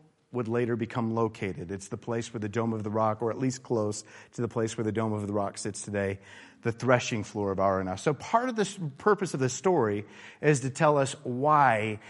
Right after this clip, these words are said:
David chose to build the temple on this location. So that's part of the purpose of the story. But now we need some dialogue. <sighs> Why would God be so angry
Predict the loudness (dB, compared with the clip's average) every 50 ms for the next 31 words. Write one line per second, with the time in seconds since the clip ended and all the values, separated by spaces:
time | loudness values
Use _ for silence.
0 | -8 0 2 4 4 4 4 0 -2 -2 -2 0 0 0 -2 -2 0 2 2 2
1 | 2 -2 -4 -4 -4 -4 -2 0 0 0 0 -2 -4 -6 -4 -2 0 0 -2 -2
2 | -4 -2 -2 -2 -2 -2 -2 -4 -4 -4 -6 -8 -12 -12 -12 -10 -4 -2 -2 -2
3 | -4 -4 -2 2 4 4 4 2 0 -4 -4 -6 -6 -6 -8 -10 -12 -14 -16 -18
4 | -16 -12 -10 -10 -10 -10 -12 -16 _ _ _ _ -20 -20 -20 _ _ -2 0 2
5 | 4 4 6 6 4 4 4 4 2 2 0 -2 0 2 4 4 4 4 2 0
6 | 0 -2 -6 -14 -20 _ _ _ _ _ _ _ -20 -20 -20 -20 _ _ _ _
7 | _ _ _ _ _ _ _ _ _ _ _ _ _ -18 -14 -12 -12 -12 -12 -12
8 | -14 -16 -18 -20 _ _ _ -14 -10 -6 -2 0 2 2 2 2 2 0 0 0
9 | 2 2 2 0 0 -2 -4 -4 -4 -4 -6 -6 -6 -6 -4 -2 0 0 0 0
10 | 0 -2 -6 -10 -12 -18